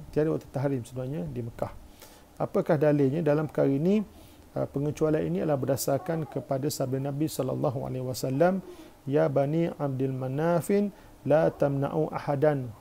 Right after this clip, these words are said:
tafa bihadzal baiti wa salla ayyata sa'atin sya'a min lailin aw naharin." Maksudnya, uh, sabda Nabi sallallahu alaihi wasallam, Nabi sebut, "Wahai Bani Abdul Manaf, janganlah kamu menghalang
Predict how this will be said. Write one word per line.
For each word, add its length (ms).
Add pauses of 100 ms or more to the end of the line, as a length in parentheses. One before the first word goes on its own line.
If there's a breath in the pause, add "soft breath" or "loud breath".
tafa 600
bihadzal 720
baiti 640 (400 loud breath)
wa 80
salla 480
ayyata 560
sa'atin 640
sya'a 560
min 260
lailin 560
aw 160
naharin." 720 (720 loud breath)
Maksudnya, 560 (1120)
uh, 160
sabda 320
Nabi 240
sallallahu 400
alaihi 80
wasallam, 340 (140)
Nabi 160
sebut, 320
"Wahai 400
Bani 320
Abdul 240
Manaf, 400 (560 loud breath)
janganlah 400
kamu 320
menghalang 720